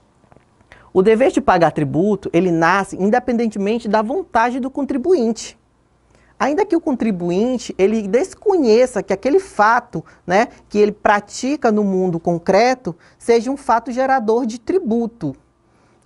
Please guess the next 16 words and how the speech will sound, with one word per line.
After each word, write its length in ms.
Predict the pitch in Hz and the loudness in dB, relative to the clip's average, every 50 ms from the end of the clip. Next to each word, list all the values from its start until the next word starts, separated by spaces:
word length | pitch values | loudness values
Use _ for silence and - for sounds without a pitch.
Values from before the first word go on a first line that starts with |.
| _ _ _ _ _ _ | _ _ _ _ _ _
Pessoal, 560 | - 185 185 - 208 202 185 165 147 135 - _ | -2 -2 -2 0 0 2 2 2 0 -2 -4 _
acho 200 | 151 170 - - | -8 -8 -8 -8
que 60 | - | -10
vocês 240 | 170 170 - 175 165 | -12 -10 -8 -8 -8
não 140 | 170 180 190 | -6 -6 -6
entenderam 400 | 190 185 - 180 165 170 170 165 | -6 -6 -8 -6 -4 -4 -4 -4
muito 220 | 165 165 160 165 | -6 -6 -8 -6
bem 140 | 156 160 156 | -6 -6 -6
essa 140 | 151 - 143 | -6 -6 -8
parte, 340 | - _ - 202 214 214 - | -4 _ 0 0 0 -2 -4
porque 160 | - 214 - | -8 -6 -4
a 60 | 220 208 | -4 -4
gente 140 | 226 226 | -4 -6
precisa 380 | - - 247 240 247 247 240 240 | -4 -4 -4 -4 -4 -4 -6 -6
de, 120 | 226 262 - _ _ - - | -6 -10 -14 _ _ -4 -2
é, 460 | 190 196 196 196 202 202 202 208 208 | 0 0 2 2 0 0 0 -2 -2